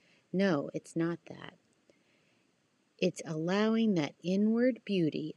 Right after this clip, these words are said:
of a gentle and quiet spirit and a fear of the Lord, a respect and reverence for who God is and who He says we are,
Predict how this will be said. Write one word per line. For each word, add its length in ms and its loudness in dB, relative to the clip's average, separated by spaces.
of 140 -8
a 60 -2
gentle 500 -2
and 160 -4
quiet 420 -4
spirit 560 -4
and 220 0
a 180 -6
fear 520 -2
of 140 -8
the 100 0
Lord, 440 0
a 80 -4
respect 560 -8
and 160 -2
reverence 500 -4
for 280 -12
who 120 -4
God 340 -6
is 380 -4
and 120 -14
who 140 -2
He 80 -2
says 320 -6
we 180 0
are, 260 -12